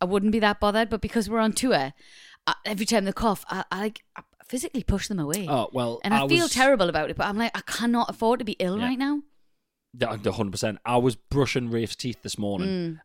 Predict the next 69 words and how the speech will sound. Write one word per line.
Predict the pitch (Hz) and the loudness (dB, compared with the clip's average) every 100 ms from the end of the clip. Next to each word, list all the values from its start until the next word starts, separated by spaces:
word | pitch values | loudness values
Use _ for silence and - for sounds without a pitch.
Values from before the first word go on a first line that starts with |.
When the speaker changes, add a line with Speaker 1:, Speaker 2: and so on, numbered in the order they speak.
| - | -8
Speaker 2:
and | 104 | -4
I | |
went | - 104 | -2 0
open | 120 117 117 | 0 0 2
wide, | 120 104 92 - | 2 2 -2 -6
and | 104 | -4
when | 101 | -4
he | 104 | -4
opened | 104 | -2
wide, | 107 101 92 - | -2 0 -2 -4
he | 233 | -2
just | 190 175 | -2 -4
Speaker 1:
<laughs> | |
Speaker 2:
coughed, | - 117 95 - - 165 | -2 -2 -2 -10 -18 -14
Speaker 1:
Oh, | - - | -10 -6
Speaker 2:
and | 104 | -6
Speaker 1:
God. | 101 - | -8 -12
Speaker 2:
spit, | - - - 131 - - | -4 -4 0 0 -2 -6
snot, | - - 117 110 - | -4 0 0 0 -4
and | 117 113 | -4 0
Speaker 1:
Oh, | |
Speaker 2:
toothpaste | 240 240 240 233 226 | 4 4 4 2 2
went | - - | -2 0
all | - 113 | 2 4
Speaker 1:
no. | 104 | 4
Speaker 2:
over | 95 | 0
my | 101 | -4
face. | 95 101 | -4 -2
Speaker 1:
Oh, | 220 220 220 | -2 -2 -2
no. | 208 196 185 180 165 | -4 -4 -4 -4 -2
Speaker 2:
And | 160 | 0
then | |
last | 139 147 - | 2 0 0
night, | 175 143 | -2 -2
I | 110 | -4
was | 110 | -6
putting | 147 | -6
the | 113 | -6
Christmas | - 151 135 | -6 -4 -6
tree | - 101 | -6 -8
up | 95 | -8
with | 104 | -6
Rafe | 107 101 | -6 -6
and | 107 | -4
Robin, | 117 101 90 - _ _ | -2 -4 -10 -14 _ _
and | 107 104 98 | -4 -4 -6
he | 120 | -8
was | 107 104 | -6 -2
going, | 120 110 | 0 2
uh, | 104 107 - _ - 117 | 0 -6 -10 _ -16 -2
R-, | 147 | -2
Rafe | 123 131 - | 4 4 4
kept | 151 - | -4 -2
coughing, | 135 117 - - _ _ | 0 0 -2 -10 _ _
and | 120 | -6
I'm | 113 | -4
tr-, | - - | -6 -6
trying | - 143 135 | -4 -2 -2
to | 113 | -4
tell | 135 127 | -2 0
him | 151 | 0
to | |
cough | 143 - 127 | -2 0 0
into | 131 110 | 0 -6
your, | 120 113 113 | -4 -6 -8
like, | - 190 | -8 2
Speaker 1:
Yeah. | 185 - | 4 4
Speaker 2:
a | |
vampire, | 147 139 147 175 | 4 2 2 -2